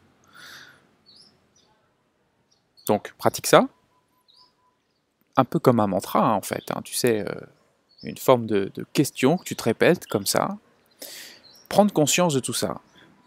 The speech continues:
Et tu vas voir que tu vas prendre conscience d'éléments de plus en plus subtils. C'est quoi le subtil ? C'est, c'est, voilà, le, le, le, le concret, c'est, c'est la matière, tu vois, c'est ce que tu peux voir. Salut ! C'est ce que tu peux voir, les personnes que tu vois, et cetera.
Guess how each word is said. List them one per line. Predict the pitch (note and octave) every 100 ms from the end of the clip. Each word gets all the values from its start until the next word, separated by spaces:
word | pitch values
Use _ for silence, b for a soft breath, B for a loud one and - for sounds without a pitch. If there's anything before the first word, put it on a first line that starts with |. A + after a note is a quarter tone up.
| -
Et | C#3+ C#3+ C#3 C3
tu | -
vas | C3+
voir | D#3+ -
que | D3
tu | -
vas | B2
prendre | - C3+
conscience | B2 A#2+ F3 F#3 D#3
d'éléments | C3 B2+ D3
de | C#3
plus | - F3
en | E3
plus | F3+
subtils. | D#3 C3+ - B2 F#2+ - - _
C'est | - C3+
quoi | - D#3
le |
subtil ? | - A#2+ - F#3 F#3 G#2+ _ _ _ b b
C'est, | - - A2+ A2+ A2
c'est, | G#2 - G2+ G2+ - -
voilà, | - A2+ G#2+
le, | E2+
le, | - - -
le, | - - A#1+ B1 C2 B1+
le | D#2
concret, | A2+ B2+ - D3
c'est, | - A#2 G#2
c'est | A2
la | G2+
matière, | G2+ A2 - F3+ E3+
tu | -
vois, | A2+
c'est | A#2+ -
ce |
que | -
tu | -
peux | -
voir. | A2+ D3 C#3+
Salut ! | D3 D3+ C#3+ - b b b b -
C'est | B2
ce |
que | -
tu | -
peux | - A#2
voir, | C#3 D#3+
les | B2+
personnes | A2 - A#2+
que | A2+
tu | G#2+ A2
vois, | B2
et | G#2+
cetera. | G#2 A2+ B2 G3+